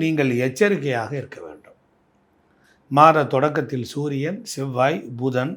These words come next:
மற்றும் சுக்கிரன் உங்களுக்கு ஐந்தாவது வீட்டில் சஞ்சாரம் செய்கிறார்கள்.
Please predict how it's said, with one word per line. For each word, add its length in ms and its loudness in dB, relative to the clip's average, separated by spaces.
மற்றும் 380 -4
சுக்கிரன் 420 -6
உங்களுக்கு 360 2
ஐந்தாவது 500 6
வீட்டில் 320 -2
சஞ்சாரம் 560 4
செய்கிறார்கள். 600 -10